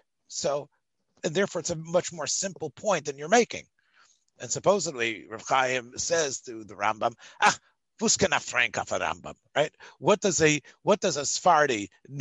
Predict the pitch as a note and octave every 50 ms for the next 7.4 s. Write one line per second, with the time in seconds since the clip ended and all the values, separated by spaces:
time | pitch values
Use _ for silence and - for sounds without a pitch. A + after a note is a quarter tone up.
0 | - - - D#3+ B2+ A#2+ A2 - - - - - - B2+ G#2+ C3 A#2 - G2+ A2
1 | A#2 B2 A#2+ A#2 A2+ A2 A2 G#2 G2 - G2+ G2 G2 F#2+ F#2 - - - - _
2 | _ - - - - - - F3 F3 - G#3+ G3+ - - G#3+ G#3 - - - -
3 | - A3+ A3+ G#3 D3 G#2+ G2+ G#2+ A2 - F#2+ A#2 A2+ A2 - - - - A#2 A#2
4 | - - A2+ - - A#2+ A2 A2 - G3+ G3 D#3+ C3+ - C#3+ C#3 B2+ A#2 - F#2
5 | - - F#2 F2+ F2+ G2+ G#2 A2 A#2+ B2 A#2 B2 A#2 - - C3 A#2 A#2 G#2+ F#2
6 | A#2 A2+ A#2 A2 G#2 G#2 A2 A#2+ A#2+ A2 G2+ F2+ - - D2 C2+ - _ - -
7 | - - _ - - F3+ E3